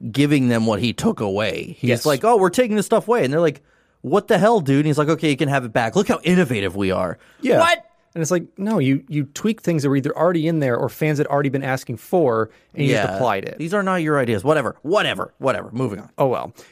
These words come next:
Speaker 2: Even though Halo four launched with over a million more online players than Halo Reach,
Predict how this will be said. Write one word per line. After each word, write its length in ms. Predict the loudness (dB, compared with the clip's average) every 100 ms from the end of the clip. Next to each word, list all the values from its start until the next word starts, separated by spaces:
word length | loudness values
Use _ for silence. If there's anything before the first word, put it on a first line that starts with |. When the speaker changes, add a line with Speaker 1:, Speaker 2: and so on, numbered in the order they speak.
| _ 0
Speaker 2:
Even 240 | 2 4
though 140 | 2
Halo 240 | 2 0 0
four 240 | 2 0
launched 400 | 2 0 0 -4
with 100 | -6
over 280 | 0 0 2
a 40 | 0
million 520 | 2 2 2 2 2
more 240 | 4 2 0
online 360 | -2 0 -2
players 400 | -2 0 2 0
than 80 | -2
Halo 240 | -4 -2
Reach, 420 | 0 2 0 -8